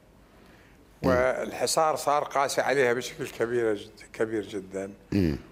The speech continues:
Speaker 1: ومن يضع يده في يدها ربما يعرف أن الخسارة قادمة. ف-، آه،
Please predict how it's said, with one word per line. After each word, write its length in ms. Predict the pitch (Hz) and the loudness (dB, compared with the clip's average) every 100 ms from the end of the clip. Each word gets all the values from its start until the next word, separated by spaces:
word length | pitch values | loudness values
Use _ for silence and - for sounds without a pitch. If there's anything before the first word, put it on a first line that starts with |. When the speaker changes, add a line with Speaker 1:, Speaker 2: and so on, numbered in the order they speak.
| - | -10
Speaker 1:
ومن 320 | 160 175 180 170 | 0 2 2 2
يضع 400 | 185 185 180 131 | 2 4 2 4
يده 560 | 165 175 165 151 165 | 2 4 2 4 4
في 260 | 151 170 165 | 2 4 6
يدها 600 | 180 175 139 117 117 113 - - - - - - _ - | 4 4 2 2 2 -2 -8 -20 -20 -20 -20 -20 _ 0
ربما 680 | 170 180 165 156 151 147 - - - - - | 0 2 2 4 2 2 -4 -16 -20 -20 0
يعرف 400 | 185 165 180 - | 2 4 2 0
أن 220 | 156 156 | -2 0
الخسارة 560 | 151 - 139 165 160 143 | 0 0 0 2 2 2
قادمة. 640 | - 139 131 113 92 80 - - - - - - - - - - - - - | 2 0 2 0 -2 -8 -12 -20 -20 -20 -20 -20 -20 -20 -20 -20 -20 -20 -4
ف-، 60 | 143 | 2
آه، 480 | 135 135 131 - | 4 4 4 0